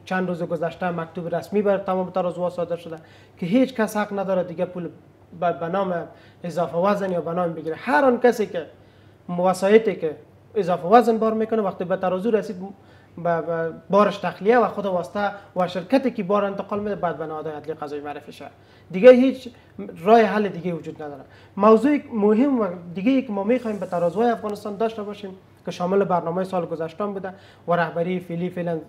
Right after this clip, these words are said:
شدت به شدت سر از او کار می‌کنه، با همکاری نهادهای دیگه است که وزارت مال-، محترم مالیه هم است که ما تمام ترازوها رو دیجیتالی می-،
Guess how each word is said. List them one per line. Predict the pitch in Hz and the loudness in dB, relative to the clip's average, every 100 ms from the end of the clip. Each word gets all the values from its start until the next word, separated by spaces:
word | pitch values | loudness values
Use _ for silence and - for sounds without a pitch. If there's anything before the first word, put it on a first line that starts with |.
| - | -18
شدت | - 165 143 190 185 | -16 -10 0 0 0
به | 170 | -4
شدت | 160 151 180 | -8 -6 -4
سر | 175 160 | -4 -6
از | 160 | -8
او | 170 | -4
کار | 208 214 | -2 -2
می‌کنه، | 208 202 185 | -4 -6 -6
با | 165 | -6
همکاری | 156 151 170 | -6 -4 0
نهادهای | 214 202 196 196 | 0 -2 -4 -6
دیگه | 180 208 | -6 -8
است | 214 | -8
که | 170 | -10
وزارت | 160 165 | -8 -8
مال-، | 165 160 - - - 165 | -10 -12 -16 -20 -12 -8
محترم | 156 175 175 | -4 -2 -2
مالیه | 170 160 196 | -4 -4 -2
هم | 220 | -2
است | 226 226 - - | -2 -6 -20 -10
که | - | 2
ما | 180 254 | 8 8
تمام | 262 190 214 254 | 8 2 6 6
ترازوها | 233 190 175 190 | 4 2 0 -2
رو | 196 | -4
دیجیتالی | 165 147 165 160 | -6 -10 -8 -6
می-، | 151 139 | -8 -12